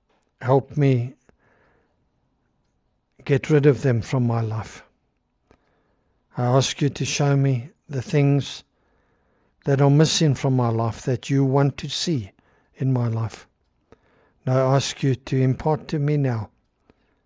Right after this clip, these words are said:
empower me to put those things in place. Holy Spirit, please come now.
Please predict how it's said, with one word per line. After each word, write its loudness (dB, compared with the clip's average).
empower 2
me -4
to -4
put 0
those 2
things 0
in 0
place. -10
Holy 4
Spirit, -2
please -4
come -2
now. -8